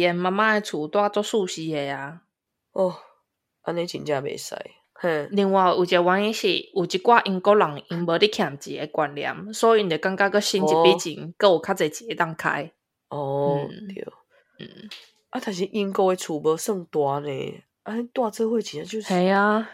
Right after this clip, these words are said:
Speaker 2: 足碍热的呢。
Speaker 1: 足碍热。
Speaker 2: 对，我定定有听讲，含大家住做伙，啊，
Speaker 1: 嘿。
Speaker 2: 煮饭的方嫌讲迄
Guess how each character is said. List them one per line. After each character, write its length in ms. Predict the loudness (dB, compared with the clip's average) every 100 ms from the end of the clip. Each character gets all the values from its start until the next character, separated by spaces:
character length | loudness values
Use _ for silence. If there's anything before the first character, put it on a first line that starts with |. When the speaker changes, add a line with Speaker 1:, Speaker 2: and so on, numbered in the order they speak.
| -14
Speaker 2:
足 120 | -14 -10
碍 100 | -10 -6
热 220 | 2 2
的 80 | 4
呢。 320 | 4 4 4
Speaker 1:
足 60 | 2
碍 200 | 0 -2
热。 460 | -4 -2 0 -2 -4 _ _
Speaker 2:
对， 120 | -6 -2
我 140 | 0
定 160 | 2 2
定 120 | 2
有 140 | 2
听 180 | 0 -4 -2
讲， 380 | 0 0 0 -6 -12 _ _ -8
含 220 | -6 -4
大 220 | -4 -4
家 280 | -2 -2 -4 -2
住 200 | 0 0
做 280 | -2 -4
伙， 180 | -4 -4
啊， 160 | -4 -4
Speaker 1:
嘿。 140 | -4 -4
Speaker 2:
煮 160 | -8 -4
饭 140 | -4
的 100 | -4
方 180 | -8 -10 -12 -10
嫌 160 | -2 -2 0
讲 0 |
迄 440 | -2 -2 -4 -10